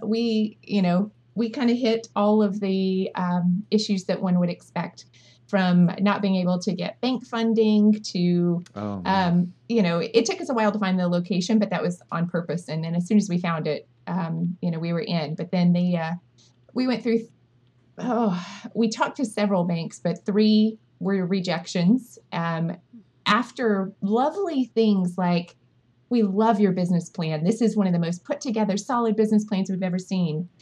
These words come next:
Speaker 1: This idea is amazing. Your, your resumes, your projections, your financials, everything looks fantastic. Your credit is great. Everything looks great."
Speaker 2: I love it.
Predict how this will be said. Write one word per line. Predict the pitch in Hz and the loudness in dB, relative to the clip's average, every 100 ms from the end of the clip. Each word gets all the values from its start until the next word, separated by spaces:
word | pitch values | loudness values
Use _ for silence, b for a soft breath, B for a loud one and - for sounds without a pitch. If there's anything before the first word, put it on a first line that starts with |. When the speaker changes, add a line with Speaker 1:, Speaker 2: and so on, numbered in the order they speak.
| b _ | b _
Speaker 1:
This | - 214 - | -4 -4 -2
idea | 196 190 214 226 196 | 0 2 2 4 2
is | 180 | 2
amazing. | 190 196 214 220 190 165 160 | 2 4 4 2 0 -4 -4
Your, | 170 175 175 170 | -4 -2 -2 -4
your | 185 175 | -6 -4
resumes, | 180 214 220 208 190 175 | -2 -2 0 2 2 -2
your | 185 | -4
projections, | - 180 226 233 - 190 | -4 -2 -2 -4 0 0
your | 165 | -2
financials, | 165 180 202 233 208 170 - | -2 0 2 2 0 -4 -2
everything | 277 285 269 254 | -2 -2 -4 -2
looks | 233 233 | -4 -4
fantastic. | 233 220 226 247 - 180 | -2 -2 -2 -8 -8 -8
Your | 214 | -8
credit | 220 339 339 294 | -8 -8 -8 -10
is | 294 | -8
great. | 330 285 233 | -2 -2 -2
Everything | 330 320 294 | -6 -8 -10
looks | 294 - | -14 -10
great." | 359 330 196 - _ _ _ _ | -6 -4 -4 -8 _ _ _ _
Speaker 2:
I | 135 | -2
love | 180 247 | 0 2
it. | 254 - | 0 -4